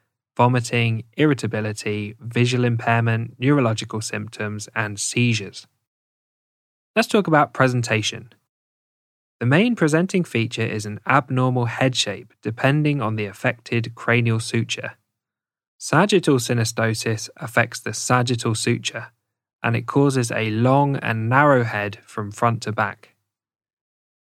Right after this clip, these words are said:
Coronal synostosis affects the coronal suture and results in a bulging on one side of the forehead.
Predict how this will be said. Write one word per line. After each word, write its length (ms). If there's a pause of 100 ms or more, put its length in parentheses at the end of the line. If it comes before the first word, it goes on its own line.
(260)
Coronal 680
synostosis 920
affects 380
the 140
coronal 580
suture 540 (320)
and 160
results 360
in 100
a 60
bulging 680
on 240
one 240
side 280
of 100
the 100
forehead. 480